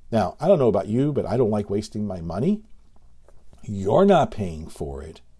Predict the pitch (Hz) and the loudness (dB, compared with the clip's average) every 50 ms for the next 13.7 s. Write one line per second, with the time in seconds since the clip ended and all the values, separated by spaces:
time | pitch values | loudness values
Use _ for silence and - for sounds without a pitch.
0 | _ - - - - - - - - - - 73 80 139 214 226 - - 127 90 | _ -20 -20 -20 -20 -20 -20 -20 -20 -20 -12 -6 -2 0 0 0 0 0 -2 -2
1 | 92 85 - - - 107 98 82 80 78 80 76 69 - - - - - - - | -2 -4 -8 -8 -6 -6 -6 -6 -8 -8 -10 -10 -12 -12 -16 -18 -20 -20 -20 -20
2 | - - - - - - - - - - - 110 101 85 85 85 - - - - | -20 -20 -20 -20 -20 -20 -20 -20 -20 -10 -4 -2 -2 -2 -2 -4 -8 -12 -18 -20
3 | - - - - - - - - - - - - - - - - - - - - | -20 -20 -20 -20 -20 -20 -20 -20 -20 -20 -20 -20 -20 -20 -18 -18 -18 -18 -20 -20
4 | - - - - - - - - - - - - - - 139 185 190 - - 185 | -20 -20 -20 -20 -20 -20 -20 -20 -20 -20 -20 -10 -4 0 2 2 2 2 0 0
5 | 147 120 - - 127 110 - 131 120 117 120 120 113 107 104 95 95 98 92 - | 0 0 -2 -2 -2 0 0 0 0 0 0 0 0 0 -2 -2 -4 -6 -8 -12
6 | - - - - 107 113 104 95 92 107 127 131 - 101 - - 110 107 107 104 | -18 -16 -10 -6 -4 -4 -2 -2 0 0 0 0 -2 -4 -6 -4 -2 -2 -2 -2
7 | 98 95 - - - - - - - - - - - - - - - 110 104 92 | -4 -6 -8 -12 -18 -20 -20 -20 -20 -20 -20 -20 -20 -20 -14 -6 -2 0 0 0
8 | - - 101 95 90 92 85 85 - - - - - - - - - - - - | 0 0 0 2 2 0 -2 -4 -10 -16 -20 -20 -20 -20 -20 -20 -20 -20 -20 -18
9 | - - - 113 117 117 107 110 117 131 135 143 139 131 110 - - - 135 131 | -12 -6 0 2 2 4 4 4 4 4 4 2 2 -2 -4 -6 -4 -2 0 0
10 | 127 127 113 107 101 98 - - 95 - 117 107 98 - 101 95 95 101 95 95 | 0 0 -2 -2 -2 -4 -4 -4 -4 -2 -2 -2 0 0 -2 -2 0 -2 -2 -2
11 | 87 87 78 - - 80 80 78 76 - - 80 - - - - - - - - | -2 -4 -6 -8 -10 -10 -10 -10 -10 -10 -12 -14 -14 -16 -18 -20 -20 -20 -20 -20
12 | - - - - - - - - - - - - - - - _ _ _ - - | -20 -20 -18 -18 -20 -20 -20 -20 -20 -20 -20 -20 -20 -20 -20 _ _ _ -20 -20
13 | _ _ - - - - - - 113 107 101 101 - | _ _ -20 -20 -16 -2 2 4 6 6 6 4 2